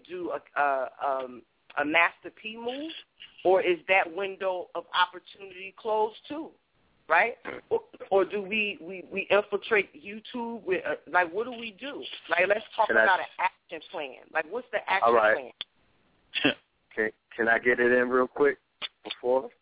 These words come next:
Speaker 1: course.
Speaker 2: Or does Philip want to jump on that?
Speaker 3: I, I want, I want to jump on that. <laughs> First,
Speaker 2: All right.
Speaker 3: I wanna say, I wanna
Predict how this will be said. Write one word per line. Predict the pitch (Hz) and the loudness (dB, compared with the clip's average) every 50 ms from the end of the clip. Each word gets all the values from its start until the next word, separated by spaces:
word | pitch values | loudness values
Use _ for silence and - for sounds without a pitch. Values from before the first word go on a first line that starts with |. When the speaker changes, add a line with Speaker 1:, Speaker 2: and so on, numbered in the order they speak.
| - - | -6 -4
Speaker 1:
course. | 403 440 392 - 127 - | -2 -2 0 -2 0 2
Speaker 2:
Or | 113 110 107 107 - - _ _ | 4 6 6 4 4 2 _ _
does | - 107 104 _ - - | -2 -2 -2 _ -4 0
Philip | 127 123 123 107 | 2 4 4 2
want | 101 113 110 107 107 | 2 0 -2 0 -2
to | 101 | -4
jump | 101 107 107 104 - | -2 -4 -4 -4 -4
on | 104 95 95 | -6 -6 -4
that? | 92 90 - - - - - - | -6 -8 -10 -12 -16 -18 -12 0
Speaker 3:
I, | - 139 147 175 185 170 - - | 2 4 4 6 4 2 0 -2
I | 156 175 | 0 2
want, | 196 202 190 170 - | 2 2 2 0 0
I | 156 175 | 0 0
want | 180 175 160 139 135 | 2 2 2 2 0
to | 123 | 0
jump | 127 127 120 - 110 | 0 -2 0 0 -2
on | 107 104 110 | -4 -2 -2
that. | 104 95 95 - _ _ _ | -4 -4 -4 -6 _ _ _
<laughs> | _ _ _ - | _ _ _ -10
First, | - - - - - - - - - | -8 -8 -8 -8 -8 -8 -8 -4 0
Speaker 2:
All | 104 - 165 | 4 4 6
right. | - - | 6 6
Speaker 3:
I | 143 | 4
wanna | 139 135 131 123 - - | 4 4 2 0 0 0
say, | 123 120 - - 156 - | -2 -2 -2 -6 -4 0
I | 143 | 0
wanna | 131 135 135 127 | 2 2 0 -2